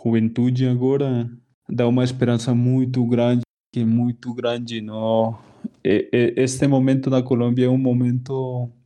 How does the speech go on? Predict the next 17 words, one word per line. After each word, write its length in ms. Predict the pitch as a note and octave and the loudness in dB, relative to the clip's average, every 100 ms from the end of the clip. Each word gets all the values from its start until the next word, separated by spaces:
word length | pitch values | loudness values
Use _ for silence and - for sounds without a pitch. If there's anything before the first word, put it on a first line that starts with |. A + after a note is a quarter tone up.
| _ - - - | _ -20 -10 -2
transcendental, 840 | B2 - B2+ A#2+ A2+ A2+ A#2+ B2 | 0 2 2 2 0 0 2 2
assim, 680 | A#2+ - A#2 A2+ A2 G#2+ - - - _ _ - | 0 -2 -2 0 0 -2 -8 -20 -20 _ _ -4
nenhum 300 | B2+ B2 C3 | 0 2 2
momento 520 | C3+ C#3 C#3+ C#3 C#3+ | 2 2 2 0 -2
político 460 | C3 B2+ B2+ B2+ B2+ | 0 0 0 -2 0
da 120 | A#2 | 0
Colômbia 720 | - A#2 A#2+ B2+ B2 B2 B2 B2 - - _ _ | 0 0 2 2 0 0 -4 -8 -20 -20 _ _
ha 260 | - B2 B2 | 0 2 2
acontecido 640 | B2 C#3 C3+ B2 C3 B2 | 0 -4 -4 -4 -4 0
algo 260 | B2 B2+ B2+ | 0 2 0
de, 320 | B2 A#2+ A#2 | 2 0 0
de, 360 | A2+ A2+ A2+ A2 F#2+ - - _ _ - | 0 0 0 -2 -10 -20 -20 _ _ -6
como 440 | A#2+ A2+ A2 A2+ | -2 0 0 -2
de 140 | - A2+ | -2 0
muita 380 | A2+ C3 C3 C3 | 0 0 0 0
dimensão, 600 | B2 A#2+ A2+ A2+ A#2+ A#2+ | 2 2 0 0 0 0
assim. 360 | A2+ C#3+ E3+ | 0 -4 -4